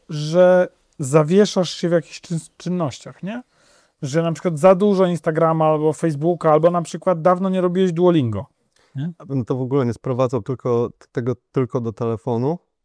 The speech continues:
Speaker 2: a ogólnie do sprzętów elektronicznych i głównie, <clears throat> e, <laughs>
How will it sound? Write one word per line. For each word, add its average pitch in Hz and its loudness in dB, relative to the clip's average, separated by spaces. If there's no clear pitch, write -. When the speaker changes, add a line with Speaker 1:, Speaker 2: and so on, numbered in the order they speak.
Speaker 2:
a 127 -2
ogólnie 117 0
do 104 -6
sprzętów 113 -8
elektronicznych 117 -4
i 120 -8
głównie, 123 -2
<clears throat> - -4
e, 110 0
<laughs> 123 -2